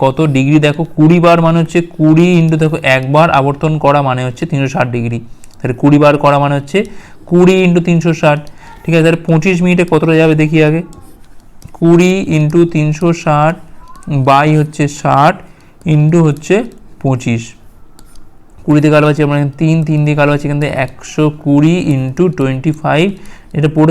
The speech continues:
কিন্তু ডিগ্রিতে। এখন আমাদের আনতে হবে কিসে? রেডিয়ানে আনতে হবে। ঠিক আছে, তাহলে একশো আশি ডিগ্রি সমান সমান হচ্ছে পাই রেডিয়ান, তাহলে সেক্ষেত্রে একশো কুড়ি into পঁচিশের মানটা কত হবে? পাই by একশো আশি দিয়ে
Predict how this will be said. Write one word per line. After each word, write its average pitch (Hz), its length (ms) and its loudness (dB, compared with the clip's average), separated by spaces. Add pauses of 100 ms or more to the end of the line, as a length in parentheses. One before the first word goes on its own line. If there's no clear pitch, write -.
কিন্তু 175 220 2
ডিগ্রিতে। 123 360 -2 (540)
এখন 143 180 2
আমাদের 147 240 2
আনতে 143 200 0
হবে 165 160 2
কিসে? 160 200 0 (120)
রেডিয়ানে 143 380 0
আনতে 143 240 0
হবে। 135 160 -4 (380)
ঠিক 151 140 0
আছে, 147 120 0
তাহলে 147 160 0 (160)
একশো 143 280 -4 (240)
আশি 139 160 -2 (120)
ডিগ্রি 156 220 2 (120)
সমান 147 220 -2
সমান 151 120 0
হচ্ছে 151 140 0 (120)
পাই 135 160 4 (140)
রেডিয়ান, 147 360 2 (420)
তাহলে 131 220 -4
সেক্ষেত্রে 156 400 0 (260)
একশো - 280 -6 (140)
কুড়ি 147 260 4 (160)
into 135 240 -2 (140)
পঁচিশের 131 480 -4
মানটা 143 220 -4 (100)
কত 156 120 -2 (120)
হবে? 139 160 -2 (520)
পাই 143 220 4 (120)
by 156 160 4 (220)
একশো - 300 -6 (140)
আশি 139 160 -4 (120)
দিয়ে 160 160 2